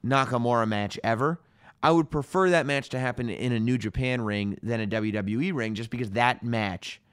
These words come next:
and the presentation of that match, I think, would be presented in a more entertaining way for me. Uh, now, the question is, so, so yes, do I think it would be a positive thing if Nakamura went back to New Japan?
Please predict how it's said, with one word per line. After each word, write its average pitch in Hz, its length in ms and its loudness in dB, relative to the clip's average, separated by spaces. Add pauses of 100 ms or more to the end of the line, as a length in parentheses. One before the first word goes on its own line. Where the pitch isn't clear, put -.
(380)
and 135 120 2
the 131 60 0
presentation 147 600 0
of 117 80 0
that 107 180 0
match, 107 280 -4
I - 120 -6
think, 107 260 -10
would 101 100 -6
be 117 120 -4
presented 143 580 -4 (360)
in 127 180 -2
a 117 260 0
more 135 280 2
entertaining 123 640 -2
way 104 380 0 (260)
for 110 160 -2
me. 104 300 -6 (380)
Uh, 135 220 6
now, 143 180 2
the 139 100 0
question 165 440 0
is, 104 360 -2 (360)
so, 170 340 4
so 185 160 2
yes, 131 340 -2
do 143 140 2
I 139 40 4
think 160 180 -2
it 160 40 -2
would 139 100 -2
be 143 100 0
a 127 40 -2
positive 139 560 0
thing 110 400 -2 (300)
if 110 120 -2
Nakamura 110 480 0
went 107 140 -2
back 101 220 -2
to 110 60 -2
New 101 160 0
Japan? 92 420 -6